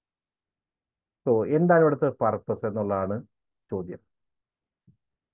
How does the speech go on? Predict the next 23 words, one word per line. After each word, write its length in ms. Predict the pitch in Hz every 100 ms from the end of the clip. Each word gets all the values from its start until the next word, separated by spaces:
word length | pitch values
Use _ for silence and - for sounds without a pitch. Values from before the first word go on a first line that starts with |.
| _ _ _ _ -
Okay, 160 | 131 117 - _
so 80 | 190
you 60 | 196
need 120 | 208 196
to 40 | 196
remember 320 | 147 127 139 151
ഇവിടെ 240 | 131 135 143 131
നമ്മൾ 160 | 127 131
എന്താ 140 | 117 117
ചെയ്യുന്നത്? 320 | 104 95 95 101 _ _ -
കോഴ്സ് 440 | 117 139 156 156 180
ക്രിയേറ്റ് 300 | 151 127 123
ചെയ്യാൻ 180 | 127 117 110
സ-, 180 | 92 92 -
support 320 | 113 110 98
ചെയ്യുന്നുണ്ട്. 320 | 95 87 90 - _ _ _ _ -
അതേപോലെ 340 | 120 143 151 139
തന്നെ 140 | 131 135
ആ 20 | 127
കോഴ്സിന്റെ 460 | 120 120 123 131 131 113
running, 440 | 104 101 107 123 170 _ _ _ _ _ -
അതിന്റെ 240 | 113 120 120 -
tracking, 540 | 104 92 101 - 131